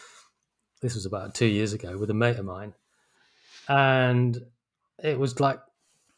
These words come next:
even more of an intense experience than, well, I don't know, maybe not even more than my first experience at Menyakoth or anything like that at the time, but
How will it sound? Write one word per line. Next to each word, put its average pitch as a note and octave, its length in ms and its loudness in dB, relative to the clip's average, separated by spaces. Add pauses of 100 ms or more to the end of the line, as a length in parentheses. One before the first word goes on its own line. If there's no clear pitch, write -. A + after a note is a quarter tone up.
(200)
even D#3+ 400 4
more C3+ 340 4
of G#2 120 -4
an G#2+ 220 -4
intense A#2 460 0
experience G#2+ 600 -2
than, G#2+ 260 -10 (380)
well, B2 220 -20 (280)
I - 40 -20
don't - 100 -20
know, F#2+ 80 -20
maybe G#2 300 -4
not G2 200 -14 (220)
even G2+ 200 -8
more G#2 220 -4
than G2 100 -8
my G2 140 -10
first - 400 -10
experience G2+ 440 -12
at G2+ 80 -16
Menyakoth G#2+ 600 0
or G2+ 140 -4
anything G#2 280 -8
like G#2 160 -6
that A#2 180 -4
at - 440 -20
the G#2+ 80 -14
time, A#2 360 -2
but A#2+ 260 -4